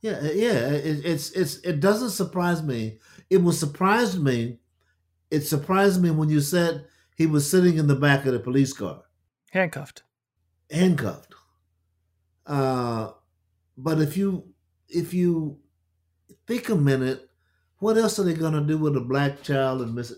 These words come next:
Speaker 1: in, uh, Mississippi, see? In Utah? Is gonna send him to jail because that's what he's been told to do, because the kid is supposed to act differently because he's black.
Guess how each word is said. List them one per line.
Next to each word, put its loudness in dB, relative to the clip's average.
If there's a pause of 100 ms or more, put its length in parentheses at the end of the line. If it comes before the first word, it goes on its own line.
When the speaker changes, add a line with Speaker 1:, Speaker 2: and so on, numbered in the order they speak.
Speaker 1:
in, -4
uh, -6 (100)
Mississippi, -12
see? -10 (680)
In 2
Utah? 2 (600)
Is -2
gonna 4
send 0
him 0
to 0
jail 0 (680)
because 0 (680)
that's 0
what 2
he's 0
been 0
told 2
to 0
do, 0
because -6
the -10
kid -2
is -2
supposed -6
to -6 (680)
act -2
differently -2 (380)
because 0
he's 2
black. -2